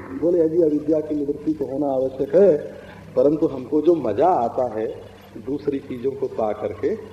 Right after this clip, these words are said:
आ, तो जब तक पावेंगे नहीं तब तक मजा कैसे आएगा?" तो ये मजा दूसरी चीज से आ रहा है, ये बिल्कुल वहम है, बिल्कुल वहम है, क्योंकि गुड़ में मजा नहीं होता है, हैं?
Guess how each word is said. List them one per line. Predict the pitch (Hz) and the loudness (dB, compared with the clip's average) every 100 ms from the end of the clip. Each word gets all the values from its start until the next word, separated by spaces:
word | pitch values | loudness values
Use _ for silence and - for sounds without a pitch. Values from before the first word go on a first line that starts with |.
| - - - - - - - - - - - - - - - - - - | -18 -20 -20 -20 -20 -20 -20 -20 -20 -20 -20 -20 -20 -20 -20 -20 -20 -6
आ, | 151 151 139 139 135 131 123 - | 2 4 6 6 6 4 2 0
तो | 139 135 | 0 0
जब | 123 120 151 | 0 -2 -2
तक | 147 - | -2 -2
पावेंगे | 123 147 156 147 | 0 2 2 2
नहीं | 151 | 2
तब | 151 139 156 | -2 -2 0
तक | 151 | -2
मजा | 123 131 135 | -2 -2 -2
कैसे | 123 - 117 | -4 -4 -4
आएगा?" | 98 95 95 90 90 87 85 76 - - - 139 | -4 -4 -4 -6 -10 -16 -16 -16 -18 -20 -12 -4
तो | |
ये | 147 151 | 2 2
मजा | 123 123 160 170 | 2 4 6 4
दूसरी | 135 151 160 165 | 2 -4 -2 -2
चीज | - 160 156 151 | -2 -4 -2 0
से | |
आ | 143 151 | 2 2
रहा | 147 151 | 0 0
है, | 156 | 2
ये | 151 | 2
बिल्कुल | 135 131 143 123 | 2 0 0 0
वहम | 110 104 95 | -2 -6 -8
है, | 87 - - - - - - - - - - - 156 | -12 -14 -18 -20 -20 -20 -20 -18 -18 -16 -16 4 8
बिल्कुल | 202 202 247 254 | 8 8 4 4
वहम | 170 160 180 147 | 2 2 2 4
है, | 156 208 - - - - - | 4 4 2 -10 -14 -6 4
क्योंकि | 190 202 208 | 4 4 0
गुड़ | - 220 220 | 4 6 8
में | 202 | 6
मजा | 180 180 180 | 6 6 6
नहीं | 165 165 | 6 4
होता | 151 151 139 131 | 4 2 2 2
है, | 165 240 - - - - | 2 2 -6 -14 -14 -6
हैं? | 208 | -2